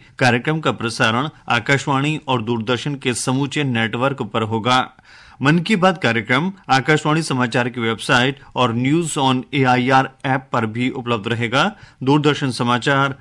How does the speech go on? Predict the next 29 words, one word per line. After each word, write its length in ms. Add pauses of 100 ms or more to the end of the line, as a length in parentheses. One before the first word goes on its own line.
(120)
प्रधानमंत्री 600
कार्यालय 560 (200)
तथा 240
सूचना 520
और 220
प्रसारण 420
मंत्रालय 540
के 340
YouTube 400
चैनलों 340
पर 200
भी 320 (200)
इसका 360
सीधा 500
प्रसारण 480
किया 180
जाएगा। 500 (580)
हिंदी 280
प्रसारण 460
के 120
तुरंत 360
बाद 320
क्षेत्रीय 520
भाषाओं 480
में 400
इसे 240
प्रसारित 560
किया 100
जाएगा। 600